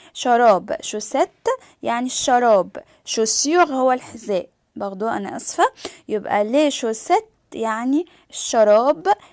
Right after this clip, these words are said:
لي شوسات، لي شوسيور يعني الحذاء، لي شوسيور. طب أنا أعمل إيه عشان ما أتلخبطش زي كده؟ إن أنا ممكن أربطها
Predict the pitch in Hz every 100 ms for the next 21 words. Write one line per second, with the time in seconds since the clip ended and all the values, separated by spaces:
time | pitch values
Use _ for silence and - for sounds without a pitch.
0 | _ 208 202 202 262 381 _ - 285 294
1 | - 277 277 _ _ 277 - - - -
2 | 220 254 339 349 202 - - - 240 -
3 | - 285 359 302 262 240 277 - 262 269
4 | - 269 220 202 180 - - _ _ _
5 | 233 214 240 269 269 _ - - 240 240
6 | 226 208 190 - 202 220 226 233 226 -
7 | 226 233 - 208 202 214 202 233 262 214
8 | 226 233 233 - 330 539 - - - -
9 | - 214 226 220 254 285 285 262 220 208
10 | 240 - 269 285